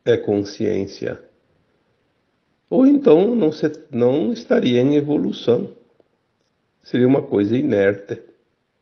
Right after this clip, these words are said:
Então, como planeta consciente, a Terra está evoluindo.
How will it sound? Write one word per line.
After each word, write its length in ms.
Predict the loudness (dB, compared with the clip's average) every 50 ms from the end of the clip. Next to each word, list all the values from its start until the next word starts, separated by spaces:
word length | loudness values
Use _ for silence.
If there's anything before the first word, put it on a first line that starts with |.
| _ _ _ _ _ _ _ _ _ _ _ _ _ _ _ _ _ _ _ _ _ _ _ _ _ _ _ _ _ _ _ _ _ _ _ _ _ _ _ _ _ _ _ _ _ _ _ _ _ _ _ _ _ _ _ _
Então, 240 | -2 2 2 2 2
como 280 | 2 2 2 2 2
planeta 720 | 2 2 2 4 2 2 0 0 0 -2 -2 -4 -6 -6 -10 -18 _ _ _ _ _ _ _ _ _ _ _ _ _ _ _ _ _ _ _
consciente, 1000 | _ 0 0 0 -2 -4 -6 -6 -2 0 0 2 0 0 -2 -4 -6 -6 -6 -6 -6
a 140 | -6 -6
Terra 480 | -6 0 2 2 4 4 2 0 -2 -4
está 320 | -6 -10 -4 0 0 0
evoluindo. 800 | 0 0 -4 -4 -4 -4 -4 -2 -2 -2 -4 -4 -6 -8 -12 -14